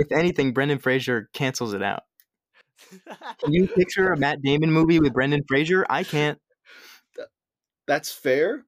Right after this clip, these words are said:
Speaker 2: but now we have a good pitch for Hollywood.
Speaker 1: There you go. You're right.
Speaker 2: It's
Speaker 1: Uh,
Speaker 2: gonna be
Speaker 1: Brendan
Speaker 2: a
Speaker 1: Fraser's
Speaker 2: rom-com.
Speaker 1: trending, man.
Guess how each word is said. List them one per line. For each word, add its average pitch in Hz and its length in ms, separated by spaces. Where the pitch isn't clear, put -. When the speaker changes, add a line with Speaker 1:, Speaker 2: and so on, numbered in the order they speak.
Speaker 2:
but 139 180
now 143 260
we 143 180
have 143 200
a 131 80
good 123 240
pitch 127 220
for 113 120
Hollywood. 104 500
Speaker 1:
There 147 280
you 131 120
go. 131 260
You're 110 200
right. 127 220
Speaker 2:
It's 113 140
Speaker 1:
Uh, - 40
Speaker 2:
gonna 151 180
be 147 120
Speaker 1:
Brendan - 0
Speaker 2:
a - 20
Speaker 1:
Fraser's 131 100
Speaker 2:
rom-com. 139 440
Speaker 1:
trending, - 160
man. 151 100